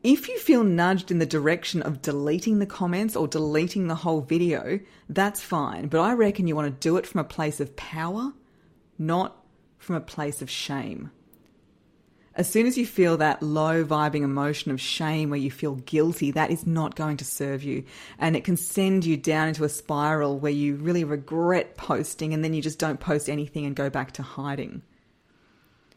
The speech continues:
Just remember, every single person in this world who's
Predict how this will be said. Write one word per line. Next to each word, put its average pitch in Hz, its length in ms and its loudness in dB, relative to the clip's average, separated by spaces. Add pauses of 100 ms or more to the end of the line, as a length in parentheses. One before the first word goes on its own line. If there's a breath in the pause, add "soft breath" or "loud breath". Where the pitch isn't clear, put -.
(140 soft breath)
Just - 140 -12
remember, 151 360 2
every 175 280 2
single 208 280 2
person 175 400 -2
in 165 120 0
this - 200 -6
world 160 460 -2 (1300)
who's 156 360 0